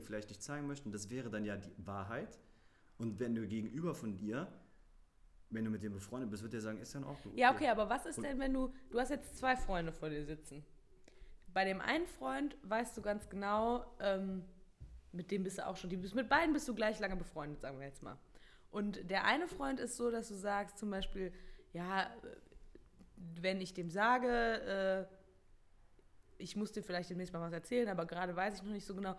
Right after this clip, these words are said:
Speaker 2: dann akzeptiert er das auch und dann ist das für den auch okay. Und der, ne, und der andere Freund, der vor dir sitzt, ist aber dann so, du weißt genau, der ist super neugierig, der will das dann unbedingt wissen,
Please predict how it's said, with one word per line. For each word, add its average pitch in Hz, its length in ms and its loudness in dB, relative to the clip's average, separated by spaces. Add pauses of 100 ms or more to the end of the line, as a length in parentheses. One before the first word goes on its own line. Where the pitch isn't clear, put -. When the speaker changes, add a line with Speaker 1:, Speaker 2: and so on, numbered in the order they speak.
(220)
Speaker 2:
dann - 120 -6
akzeptiert 180 460 -4
er 247 100 0
das 220 180 -2
auch 208 340 4
und 190 140 -4
dann 175 100 -4
ist 180 100 -10
das 185 100 -10
für 185 100 -8
den 175 160 -2
auch 170 80 -2
okay. 233 480 4
Und 180 180 -2 (400)
der, 180 240 2
ne, 196 400 2
und 185 140 -2
der - 180 2
andere 302 280 2
Freund, 180 360 -2
der 180 100 2
vor 185 200 -2
dir 180 140 0
sitzt, 233 380 0
ist 240 140 -2
aber 233 180 6
dann 220 200 4
so, 226 200 2
du 196 140 -2
weißt 202 240 -2
genau, 220 320 2
der 170 160 -2
ist - 140 -12
super 233 220 -6
neugierig, 196 680 -4 (340)
der 175 140 0
will 190 80 2
das 196 160 0
dann 185 120 -2
unbedingt 233 400 4
wissen, 196 400 -4